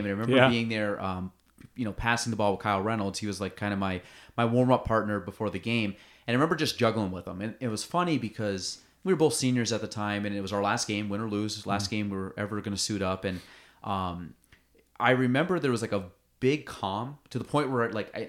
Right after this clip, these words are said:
Speaker 1: I still remember this to this day. I, I remember, you know, this might have been as you're going around to kind of, you know, talk to all the players. And, uh, I just remember juggling with Kyle and passing the ball around and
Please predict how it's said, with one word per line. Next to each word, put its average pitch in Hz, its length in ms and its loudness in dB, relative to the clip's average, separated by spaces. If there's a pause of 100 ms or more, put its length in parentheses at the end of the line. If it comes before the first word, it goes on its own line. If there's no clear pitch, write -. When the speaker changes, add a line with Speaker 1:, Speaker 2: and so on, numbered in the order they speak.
(120)
Speaker 1:
I - 40 0
still 185 220 -4
remember 123 260 0
this - 140 -6
to 104 60 -6
this 87 120 -8
day. 104 380 -2
I, 107 80 -6
I 107 40 -2
remember, 131 640 -2 (240)
you 226 80 -2
know, 196 60 2
this 196 160 0
might 196 80 0
have 156 80 -2
been 139 140 2
as 120 200 -2
you're 113 80 -2
going 113 240 -2
around 101 300 0
to 98 40 -4
kind 101 220 -4
of, 95 140 -6
you 101 100 -10
know, 92 160 -10
talk 104 240 -6
to 104 80 -6
all 98 80 -4
the 95 80 -6
players. 110 520 -2 (640)
And, 107 320 0
uh, 95 240 0 (640)
I 131 100 2
just 165 220 4
remember 160 420 2 (120)
juggling 123 420 2
with 120 120 0
Kyle 98 300 2
and 95 80 -4
passing 98 300 -2
the - 40 -6
ball 95 220 0
around 95 380 -2
and 98 480 -6